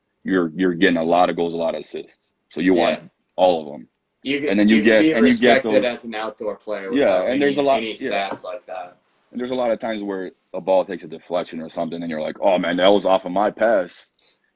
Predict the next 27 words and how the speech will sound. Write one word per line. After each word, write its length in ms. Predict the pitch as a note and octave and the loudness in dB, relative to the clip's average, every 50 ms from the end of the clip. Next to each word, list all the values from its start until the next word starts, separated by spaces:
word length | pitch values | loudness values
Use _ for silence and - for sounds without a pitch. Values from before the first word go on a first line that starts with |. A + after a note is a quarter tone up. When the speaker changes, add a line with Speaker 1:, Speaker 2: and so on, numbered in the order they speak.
| _ _ - | _ _ 0
Speaker 1:
Like, 220 | G#2 G2+ F#2+ - - | 2 2 2 0 -2
a, 120 | F#2+ G#2+ - - _ - | -8 -8 -8 -8 _ -8
a 160 | F#2+ D#2+ D#2+ | -8 -8 -2
own 280 | E2 A#2 A#2 B2 A#2+ G#2 | 0 2 4 4 4 2
goal 200 | G#2+ A#2+ B2 A#2 | 2 2 2 2
in 100 | G#2+ A#2+ | 0 -2
indoor 460 | C#3 C3 G2+ G2 G2 F#2+ F#2 - - _ _ - F2+ F2 E2+ | -2 -2 -2 -2 -2 -2 -4 -6 -8 _ _ -20 -20 -18 -8
goes 380 | E2 G#2 G#2 G#2 G#2+ G#2 - - | 0 2 4 4 4 2 0 -4
to 100 | - G2 | -6 -8
the 80 | F2+ E2+ | -8 -8
player 640 | - - - F#2+ G2+ G2+ G2+ G2+ F#2+ F#2+ F2 - _ _ _ _ _ | -10 -8 -4 -2 0 0 0 0 -2 -2 -6 -8 _ _ _ _ _
from 300 | - F#2 F#2 F2+ F2 E2+ | -8 -6 -6 -6 -6 -8
the 140 | F2 - - _ _ - | -10 -12 -14 _ _ -18
attacking 440 | F2+ - - G2+ G2 - - E2+ E2 | -14 -6 -2 -2 -2 -2 -4 -6 -6
team 180 | - G2 F2 | -6 -4 -4
that 160 | E2+ D#2+ D#2 - _ _ _ _ _ _ | -4 -6 -8 -10 _ _ _ _ _ _
touched 300 | - G2+ F2+ - - - | -8 -6 -6 -4 -4 -4
it 60 | D#2+ | -2
last. 440 | D#2 F2+ F#2 D#2+ - - _ - _ _ _ _ _ _ _ _ _ _ _ _ _ _ _ _ _ _ | 0 0 0 0 -2 -8 _ -20 _ _ _ _ _ _ _ _ _ _ _ _ _ _ _ _ _ _
Speaker 2:
Oh. 420 | _ _ _ - - G#2 A2 A#2+ B2 | _ _ _ -20 -20 -18 -14 -10 -2
Speaker 1:
So 120 | - A2+ | 2 4
let's 180 | A2 A#2 A#2+ A#2 | 6 6 6 6
just, 220 | A#2 G#2+ F#2+ - - _ _ _ _ _ - | 4 2 2 -2 -8 _ _ _ _ _ -2
I 120 | - G2 | 2 4
had 180 | G#2 A2 G#2+ G2+ | 4 4 4 4
an 160 | G2 F#2 F#2 - A2 | 2 0 -2 -2 -4
incident 640 | B2 B2+ - - G#2 F#2+ F#2 F2+ F#2+ F2+ - - | -6 -6 -4 -4 -4 -4 -6 -8 -10 -12 -16 -20